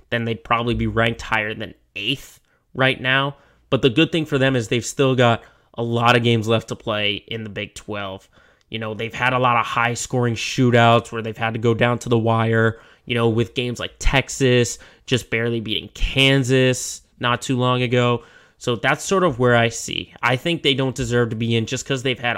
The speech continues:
all the close games. And if they do drop a game, then it's done. It's absolutely done. It's still gonna be hard for them to even, like, get to the top four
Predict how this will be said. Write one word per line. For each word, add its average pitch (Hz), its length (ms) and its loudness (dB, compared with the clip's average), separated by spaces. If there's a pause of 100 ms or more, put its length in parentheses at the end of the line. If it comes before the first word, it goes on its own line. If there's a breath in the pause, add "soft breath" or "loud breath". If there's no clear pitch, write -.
all 104 220 -12
the - 80 -20
close - 560 -10
games. 95 440 -12
And 104 200 -10 (400 soft breath)
if 143 200 2
they 147 140 6
do 143 240 6
drop 156 240 4
a - 60 -2
game, 147 360 0
then 113 200 -6
it's - 200 -16
done. - 300 -14 (180)
It's - 280 -8
absolutely 101 640 -8
done. - 240 -14 (260 soft breath)
It's 120 160 -10
still 147 140 2
gonna 156 120 -2
be 147 140 2
hard 127 400 2
for 131 100 -6
them 123 240 0
to - 140 -10
even, 98 500 -12 (160)
like, 90 260 -16 (200)
get 98 280 -8
to 135 100 -4
the 127 100 -4
top - 340 0
four 135 380 2